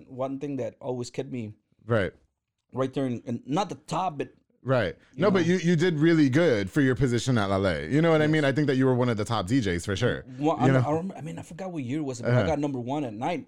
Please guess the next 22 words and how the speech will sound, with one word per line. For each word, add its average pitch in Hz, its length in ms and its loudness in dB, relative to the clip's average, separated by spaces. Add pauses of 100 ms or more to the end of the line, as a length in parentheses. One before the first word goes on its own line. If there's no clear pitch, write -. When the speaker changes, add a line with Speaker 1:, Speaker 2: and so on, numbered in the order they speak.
Speaker 2:
Yeah, 208 180 2
Speaker 1:
I'm, 147 80 4
Speaker 2:
yeah. 220 120 4
Speaker 1:
I'm - 100 0
talking 220 160 0
about 151 320 -2
general 190 300 0
in 139 160 -2
Waco. 151 320 0
I 120 80 0
Speaker 2:
Right. 135 140 4
Speaker 1:
got - 80 2
number 139 160 -2
one. 131 240 -4
My 117 100 -8
show 147 180 -2
got 127 140 -4
number 117 180 -8
one. 120 220 -12
Speaker 2:
Yeah, 131 160 2
for 104 140 -2
sure. 113 260 -2